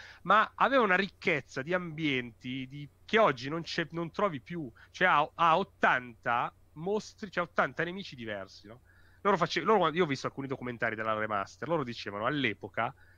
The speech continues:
tu potevi creare ottanta mostri diversi, perché tanto farli era facile. Oggi noi ci siamo ammazzati per cre-, per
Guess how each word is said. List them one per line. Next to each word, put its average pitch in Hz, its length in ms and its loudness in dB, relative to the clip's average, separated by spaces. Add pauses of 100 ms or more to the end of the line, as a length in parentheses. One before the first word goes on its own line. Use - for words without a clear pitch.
(140)
tu 180 120 -6
potevi 135 240 -2
creare 127 280 2
ottanta 160 360 -2
mostri 135 340 -6
diversi, 156 360 2
perché 110 120 -8
tanto 127 220 -4
farli 113 420 0
era 98 140 -2
facile. 92 480 -10
Oggi 143 420 2
noi 160 120 -4
ci - 60 -10
siamo 113 160 -6
ammazzati 110 680 -2
per 104 140 -14
cre-, 113 280 -6
per 110 180 -6